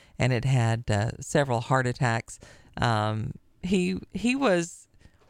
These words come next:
there were some people that didn't appreciate him, but he was a lot of fun, and he got his start in the sixties. Uh, he was actually the road manager for comedian Jim Stafford,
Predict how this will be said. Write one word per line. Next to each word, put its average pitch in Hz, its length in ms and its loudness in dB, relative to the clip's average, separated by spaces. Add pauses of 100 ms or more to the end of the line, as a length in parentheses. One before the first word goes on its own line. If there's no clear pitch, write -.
(260)
there 320 140 4
were 359 80 6
some 262 200 2
people 196 280 4
that 165 140 0
didn't 170 200 2
appreciate 151 560 2
him, 160 220 0
but 143 340 6 (140)
he 214 200 0
was 208 160 0
a 180 60 0
lot 135 240 4
of 135 80 -2
fun, 131 480 2 (380)
and 139 260 2
he 143 60 0
got 151 180 2
his 143 80 0
start 135 480 0
in 131 140 0
the 131 80 2
sixties. - 800 -2 (320)
Uh, 123 160 4
he 147 100 4
was 156 100 4
actually 170 340 0
the 143 120 2
road 165 320 4
manager 127 560 0
for - 180 -10
comedian 147 600 0
Jim 160 260 0
Stafford, 175 800 0